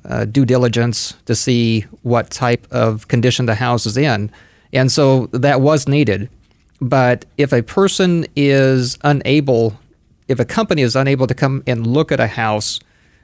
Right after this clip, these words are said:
uh, based on their geography, then that is something to at least pay attention to. Uh, for instance, I'm located in, in Lincoln, Nebraska,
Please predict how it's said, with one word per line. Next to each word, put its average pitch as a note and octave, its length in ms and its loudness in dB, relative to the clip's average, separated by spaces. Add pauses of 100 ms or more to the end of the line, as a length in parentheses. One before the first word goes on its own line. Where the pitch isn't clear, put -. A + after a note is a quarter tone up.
(140)
uh, A#2 140 0
based B2+ 380 0
on A2+ 460 -2
their B2+ 180 0
geography, A2+ 920 0 (520)
then C3+ 260 0
that D#3+ 140 2
is C#3 120 2
something D3 360 0
to C3 120 2
at A#2 60 0
least B2+ 260 0
pay A#2+ 160 0
attention A#2 500 -2
to. G2 400 -2
Uh, G2 200 -6
for B2 180 -2
instance, A#2+ 460 -4 (540)
I'm B2 140 -2
located B2 480 0
in, A2+ 360 -2
in A#2 180 -4
Lincoln, A#2+ 220 -2
Nebraska, D3 640 -2